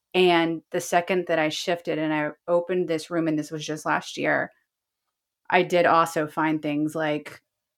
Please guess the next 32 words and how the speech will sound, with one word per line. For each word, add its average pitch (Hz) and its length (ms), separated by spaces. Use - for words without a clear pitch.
there, 151 220
my 147 200
liver 147 260
wasn't 151 320
detoxing. - 600
So 151 120
I 143 60
wasn't 151 260
even 156 180
releasing 147 440
toxins. 147 580
And 139 140
so 135 400
there 156 160
was 156 140
also 147 600
ch-, - 60
high 143 160
chemicals 156 580
in 139 100
my 139 160
house, 127 520
all 220 280
these 202 280
things. 196 360
And 180 100
I 175 100
was 170 180
like, 170 320
"Oh 196 640
my 160 400
gosh, 143 580